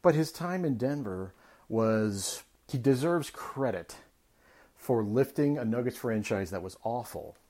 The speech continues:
in the late nineties and turning it into something that was a lot more respectable. And I think if he gets into the Hall of Fame, that is why he deserves to be in there.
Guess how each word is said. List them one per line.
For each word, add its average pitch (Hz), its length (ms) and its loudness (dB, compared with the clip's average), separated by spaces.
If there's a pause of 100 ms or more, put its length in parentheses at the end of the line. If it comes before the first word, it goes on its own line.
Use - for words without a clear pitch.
(640)
in 107 80 -4
the 92 100 -4
late 104 220 0
nineties 90 560 -6 (560)
and 104 220 -4
turning 120 380 2
it 120 360 0 (380)
into 143 400 4
something 110 400 0
that 101 180 -2
was 98 240 -4
a 101 60 -2
lot 104 340 0
more 104 220 -2
respectable. - 680 -12 (1600)
And 104 140 -4
I 104 80 0
think 117 440 2 (140)
if 117 180 -2
he 117 80 2
gets 139 280 6
into 147 180 4
the 131 120 0
Hall 123 180 4
of 117 80 2
Fame, 110 380 0 (240)
that 110 220 4
is 95 160 -2
why 95 260 -2
he 98 140 -4
deserves 87 400 -8
to 90 80 -14
be 90 160 -8
in 85 160 -12
there. 67 180 -18